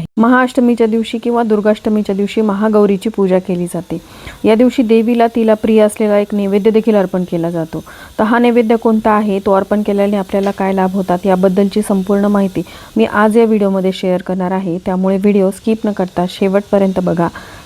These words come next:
चॅनलवरती पहिल्यांदा आला असाल तर सबस्क्राईब करा आणि असेच नवनवीन माहितीपूर्ण व्हिडिओ बघण्यासाठी बेल आयकॉनलाही क्लिक करा. त्यामुळे जेव्हाही मी नवीन व्हिडिओ अपलोड करेन, तेव्हा त्याचं नोटिफिकेशन सर्वात आधी तुम्हाला मिळेल आणि तुम्ही एक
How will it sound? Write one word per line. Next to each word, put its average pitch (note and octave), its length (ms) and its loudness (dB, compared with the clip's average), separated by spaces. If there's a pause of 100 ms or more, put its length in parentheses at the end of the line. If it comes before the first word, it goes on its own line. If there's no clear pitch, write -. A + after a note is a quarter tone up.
(140)
चॅनलवरती A3+ 480 2
पहिल्यांदा G3+ 380 0
आला G3 120 0
असाल F#3+ 320 -6
तर F#3+ 40 -4
सबस्क्राईब F#3+ 520 -2 (120)
करा F3+ 240 0
आणि F#3+ 180 -2
असेच G#3 380 0
नवनवीन F#3+ 460 0
माहितीपूर्ण F#3+ 640 0
व्हिडिओ F3+ 260 2
बघण्यासाठी F3+ 580 -2 (440)
बेल F#3+ 180 4
आयकॉनलाही F#3 520 -2
क्लिक F3+ 280 -6
करा. D#3+ 160 -8 (360)
त्यामुळे A3 320 4
जेव्हाही G#3+ 440 0
मी A3+ 120 2
नवीन F#3+ 280 -2
व्हिडिओ F#3 240 -2
अपलोड F3 320 -2
करेन, F3+ 360 0
तेव्हा F#3 340 -2
त्याचं F#3+ 260 -2
नोटिफिकेशन F3+ 640 -4 (500)
सर्वात G3 400 2
आधी F#3+ 180 0
तुम्हाला F3+ 340 -2
मिळेल F3 320 -2
आणि F3+ 160 -2
तुम्ही F3+ 320 -2
एक F#3 60 -2